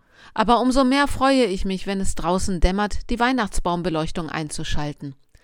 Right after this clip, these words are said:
Das Licht der Lichterketten bringt die Kugeln zum Glänzen. In allem Stress tauche ich dann wenigstens für kurze Zeit wieder in den Weihnachtsfrieden, die weihnachtliche Freude ein und tanke Kraft für den Alltag.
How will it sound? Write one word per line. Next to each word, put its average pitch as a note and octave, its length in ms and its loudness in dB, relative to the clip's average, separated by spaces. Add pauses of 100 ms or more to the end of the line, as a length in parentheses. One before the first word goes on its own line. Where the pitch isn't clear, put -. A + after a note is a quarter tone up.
(380)
Das - 240 2
Licht A3+ 300 2
der D#3 100 2
Lichterketten F#3+ 640 -2
bringt A#3+ 280 -2
die B3 100 0
Kugeln F3 440 -4
zum G#3 220 -6
Glänzen. D3 580 -6 (580)
In E3+ 140 -6
allem A3+ 280 0
Stress - 500 2 (240)
tauche A3+ 360 6
ich B3 140 -6
dann G#3 200 0
wenigstens G#3+ 440 -2
für A#3 140 -2
kurze C#4 420 -2
Zeit G#3+ 380 -2
wieder G#3+ 240 -4
in G#3 100 -6
den A3 180 -4
Weihnachtsfrieden, G3+ 840 -2 (420)
die G#3+ 120 -2
weihnachtliche B3 600 -2
Freude B3 540 -2
ein F3 240 -8 (240)
und E3+ 180 -8
tanke A3+ 360 2
Kraft - 420 -4
für F#3+ 80 -2
den G#3 160 -6
Alltag. - 540 -8